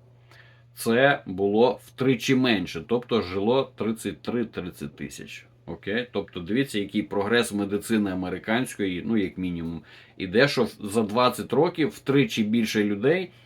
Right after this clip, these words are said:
а, дожило до, а, до сто років. Тепер же ж, знову ж таки, проекція там береться, що очікується, що в п'ятдесятому році буде чотириста двадцять дві тисячі доларів.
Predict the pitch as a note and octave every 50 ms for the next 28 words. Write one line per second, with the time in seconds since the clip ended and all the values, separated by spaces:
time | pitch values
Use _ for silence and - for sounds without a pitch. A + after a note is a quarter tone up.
0 | - - - - - - - - - - F#2+ F#2+ F#2+ F#2 F#2 F2+ F2 E2+ F2 F2+
1 | A2 A2+ G2+ G2+ G#2 G2+ G#2+ A#2+ C3+ D3 D3 - - - - F#2+ F#2 F2 G#2 G#2
2 | G#2+ A2+ B2 - - - - F#2+ F#2+ F2+ F2+ F2+ F2 F2 F2+ F2+ - - - -
3 | - - - - - - - - - - - F#2 F2 G2 G2+ - - - A2 G#2+
4 | G2+ F#2+ F2 - - - - - - _ - - - - - - _ _ _ -
5 | A#2+ - - B2+ B2+ A#2+ A#2 B2 A2+ G2+ G2 F2+ - A#2 A#2 G#2+ G2+ - G#2 F#2
6 | - - - - G#2+ A2 A2 A2 G#2+ G#2+ - G#2 G2+ F#2+ - G2+ F#2+ F#2 F2+ G2
7 | G2 G2 G2 - - F#2+ - - G2+ G2+ G2+ - - A2 - - G#2+ G2 - -
8 | G2+ - - A2 F#2+ - - G#2+ F#2+ G2+ F#2+ - - D3+ F3 F#3 - F#3 F#3 F#3
9 | F#3 F3+ F#3 F#3 F3+ - E3+ F3 D#3+ - - - - - - G2+ G#2+ B2 B2 A2+
10 | A#2 A2+ - - B2 A2 - C#3 C#3+ C#3+ D3 C#3+ - - C3+ C3 B2 - - -
11 | F#2 F#2 G2 G#2+ A2 A2+ A2+ - G#2+ F#2 F2+ G2 G#2 G#2 - - A2 G#2 - -
12 | F#2 - - G2+ F#2 F#2 F#2 F2 E2 D#2 D2+ D2+ -